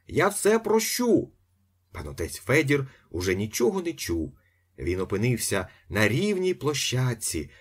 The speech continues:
куди до нього не щастило добратись жодній людині. Панотця Федора опанував тоскний жах. Він зрозумів,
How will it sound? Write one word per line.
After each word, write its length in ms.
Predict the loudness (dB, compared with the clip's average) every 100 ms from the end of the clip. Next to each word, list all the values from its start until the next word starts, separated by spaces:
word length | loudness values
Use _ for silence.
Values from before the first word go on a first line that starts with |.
| _
куди 240 | -6 -4 -2
до 120 | 0
нього 440 | 4 4 4 -2 -4 -10
не 160 | -4
щастило 500 | -2 0 -2 -2 -2
добратись 600 | 0 0 2 2 0 -8
жодній 680 | -4 6 8 8 4 -4 -6 _ _ -16
людині. 680 | -8 -6 -6 -8 -8 -12 -16 _ _ -10
Панотця 500 | -8 -6 -6 -8 -6
Федора 480 | -2 0 2 0 -2 _ -20
опанував 600 | -10 -6 -4 0 0 -2 _ _
тоскний 720 | 2 2 2 -4 -2 0 0 -4
жах. 640 | -16 -12 -12 -12 -16 -20 _ _ _ _ _ -2
Він 180 | 0
зрозумів, 640 | 2 2 2 2 2 2